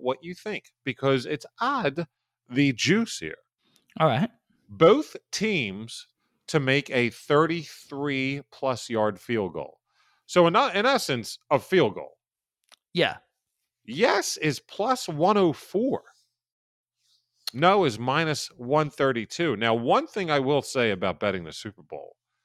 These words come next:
Speaker 1: and we'll get into this next week way more in depth, red flags galore, okay? These
Speaker 2: Hmm.
Speaker 1: things are, <laughs> are juiced because of the way I just,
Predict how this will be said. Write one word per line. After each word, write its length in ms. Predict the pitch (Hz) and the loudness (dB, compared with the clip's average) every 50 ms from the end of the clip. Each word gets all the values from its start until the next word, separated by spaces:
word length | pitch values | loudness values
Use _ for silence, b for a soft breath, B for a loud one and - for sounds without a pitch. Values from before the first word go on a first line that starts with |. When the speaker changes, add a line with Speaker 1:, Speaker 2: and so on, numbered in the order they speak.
| _ _ _ _ _ _ _ _ - | _ _ _ _ _ _ _ _ -4
Speaker 1:
and 120 | 104 107 | -2 0
we'll 100 | 113 - | 0 2
get 180 | - - 175 143 | 2 2 2 2
into 200 | 120 95 - 92 | 2 -2 -4 -8
this 200 | 85 78 - - | -8 -8 -8 -8
next 260 | 82 78 - - - | -8 -8 -10 -10 -14
week 140 | 87 80 - - | -14 -14 -10 -6
way 160 | 90 87 85 | -6 -6 -6
more 200 | 80 80 76 76 | -6 -10 -14 -14
in 80 | 73 71 | -16 -16
depth, 360 | - 82 76 73 _ _ _ _ _ _ _ _ _ _ _ _ _ _ _ _ _ _ _ _ _ _ _ | -14 -14 -14 -16 _ _ _ _ _ _ _ _ _ _ _ _ _ _ _ _ _ _ _ _ _ _ _
red 280 | - 135 180 185 170 131 | -6 -2 -2 -2 -2 -2
flags 380 | - 131 135 123 113 101 95 - | -2 0 2 2 2 0 -4 -8
galore, 540 | - - 92 82 82 82 80 - - - _ _ - - | -10 -8 -8 -6 -6 -8 -10 -10 -14 -20 _ _ -16 -16
okay? 440 | - - 113 110 104 101 104 104 98 _ _ _ _ _ _ - | -12 -6 -4 -2 0 0 -2 -4 -6 _ _ _ _ _ _ -10
These 380 | 107 123 151 156 156 147 127 117 | -4 -2 0 0 0 0 -2 -4
Speaker 2:
Hmm. 40 | 110 _ - | -6 _ -2
Speaker 1:
things 520 | 165 151 131 113 104 101 95 92 - - - - | 0 0 0 0 -2 -4 -8 -10 -14 -14 -8 -4
are, 340 | 120 107 101 92 92 95 95 - - | -2 0 0 0 -2 -4 -10 -12 -14
<laughs> 120 | - - - | -14 -12 -8
are 180 | - 107 101 | -6 -6 -6
juiced 680 | 95 - - - - 160 151 120 104 - - - - - b b b b b b b b b b b _ _ _ _ - | -6 -6 -6 -2 2 2 2 2 2 -2 -6 -12 -14 -20 b b b b b b b b b b b _ _ _ _ -8
because 480 | 135 120 - - 117 120 117 107 90 101 | -6 -6 -4 -2 0 2 2 0 0 -4
of 240 | 95 87 92 _ | -10 -10 -10 _
the 100 | 98 104 | -4 -4
way 400 | 98 95 101 95 92 92 92 101 - 104 | 0 2 2 2 2 2 0 -2 -4 -2
I 160 | 90 90 90 | -2 -2 -2
just, 300 | 82 90 82 - - | -2 -6 -10 -10 -12